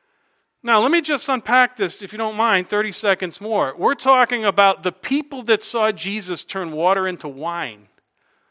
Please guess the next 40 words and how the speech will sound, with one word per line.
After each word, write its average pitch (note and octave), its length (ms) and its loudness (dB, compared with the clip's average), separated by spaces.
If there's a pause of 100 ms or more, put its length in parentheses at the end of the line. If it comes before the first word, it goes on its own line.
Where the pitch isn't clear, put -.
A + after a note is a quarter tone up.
(380)
The E3+ 100 -10
people D4 540 -4
that A#3+ 140 0
heard G#3+ 300 0
Jesus F3 460 -6
speak - 360 -6
the D#3 100 -8
Sermon F#3 360 -6
on D#3+ 100 -2
the C#3+ 80 -6
Mount. D#3 340 -2 (960)
The G3 120 0
people D4+ 460 -2
that A#3 220 2
watched A3 420 4
Jesus G3+ 480 -4
heal A3+ 280 -4
the F#3 120 0
withered F3+ 380 2
hand. D3+ 480 -6 (680)
These D#4 280 6
are E4 100 2
people B3+ 600 4
up A#3+ 200 2
close C#4 400 -4
and A3+ 160 -6
personal F3+ 720 -2 (200)
that G#3+ 120 4
are F#3 100 4
so C#4 320 2
close C#4 400 -2
to A3+ 140 -4
Jesus F#3+ 540 -2
they G3 120 2
can F3+ 160 -2
put A#3 220 -2
a F#3 80 2
hand C4 500 -2
on C#3 240 4
him. E3 300 -2